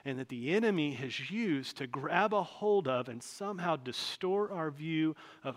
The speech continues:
who God is and how we can relate to him through these things. So the first one is the absent father. This is the dad that just wasn't there.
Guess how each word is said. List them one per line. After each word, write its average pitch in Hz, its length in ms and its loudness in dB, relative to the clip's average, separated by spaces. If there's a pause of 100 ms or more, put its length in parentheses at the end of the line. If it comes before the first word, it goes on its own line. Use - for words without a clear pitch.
(160)
who 202 300 2
God 170 360 2
is 147 240 0
and 123 80 -6
how 165 280 -4
we 175 120 0
can 170 180 -6
relate 143 440 -4
to 127 180 -8
him 123 100 -6
through 131 420 -8
these 117 220 -10
things. 107 600 -18 (1300)
So - 140 2
the 185 80 8
first 233 300 8
one 202 120 6
is 156 140 2
the 160 180 4
absent 151 440 2
father. 95 460 -12 (1500)
This 175 220 2
is 175 160 -4
the 165 140 0
dad 139 320 0
that 117 100 -4
just 139 360 -4
wasn't 127 500 -4
there. - 380 -10